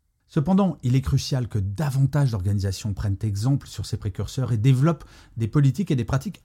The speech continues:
inclusives pour soutenir ces travailleurs. En reconnaissant et en répondant aux défis uniques auxquels font face les salariés aidants, les entreprises peuvent non seulement améliorer la qualité de vie de leurs employés, mais aussi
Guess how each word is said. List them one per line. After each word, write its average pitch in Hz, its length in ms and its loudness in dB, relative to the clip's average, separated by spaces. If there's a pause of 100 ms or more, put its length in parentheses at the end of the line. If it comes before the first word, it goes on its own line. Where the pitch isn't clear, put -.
inclusives 220 680 2 (220)
pour 139 100 -4
soutenir 147 420 2
ces - 120 -6
travailleurs. 101 500 -4 (540)
En 143 80 6
reconnaissant 185 800 0
et 127 80 2
en 120 120 0
répondant 151 600 0
aux 123 80 2
défis 120 400 -4 (240)
uniques 131 460 4 (360)
auxquels 101 400 -2
font - 280 -2
face - 460 -8
les 104 120 -2
salariés 101 400 0
aidants, 87 240 -4 (300)
les 170 120 -2
entreprises 220 400 0
peuvent 104 240 -2 (240)
non 113 240 2
seulement 131 400 4
améliorer 101 420 0
la 80 120 -4
qualité 90 360 -4
de 98 80 -4
vie 113 100 -2
de 104 40 -2
leurs 80 220 -4
employés, 240 400 -2 (360)
mais 285 100 -2
aussi 143 400 0